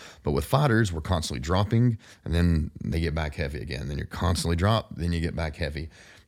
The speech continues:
And that's just causing so many metabolic adaptations where the metabolism will actually slow down a little bit to,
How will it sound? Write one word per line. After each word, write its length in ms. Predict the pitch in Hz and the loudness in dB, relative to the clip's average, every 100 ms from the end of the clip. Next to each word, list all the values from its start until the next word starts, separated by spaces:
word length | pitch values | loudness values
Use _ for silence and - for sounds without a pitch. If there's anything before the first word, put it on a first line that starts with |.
| - | -6
And 360 | 92 90 87 76 | 0 2 2 0
that's 240 | 90 - | 0 -2
just 320 | - 90 76 | -2 -2 -2
causing 380 | - 85 80 78 | -4 -4 -4 -6
so 240 | - 92 98 | -4 0 2
many 180 | 92 | 2
metabolic 560 | 80 78 87 82 80 78 | 0 0 0 0 -2 -2
adaptations 800 | 80 78 - - 82 - 71 65 | -2 -2 -2 -2 -2 -2 -4 -4
where 100 | 71 | -4
the 60 | |
metabolism 500 | 73 73 76 76 71 | -4 -2 -2 0 -2
will 80 | 73 | -2
actually 360 | 71 - 73 73 | -2 -4 -8 -6
slow 540 | - - 78 85 80 | -6 -6 -2 -2 -2
down 440 | 78 80 82 85 82 | -4 -4 -2 0 0
a 60 | |
little 340 | 78 90 98 85 | 0 0 0 0
bit 340 | 90 87 - | 0 0 -4
to, 400 | - 82 80 69 | -4 0 0 -2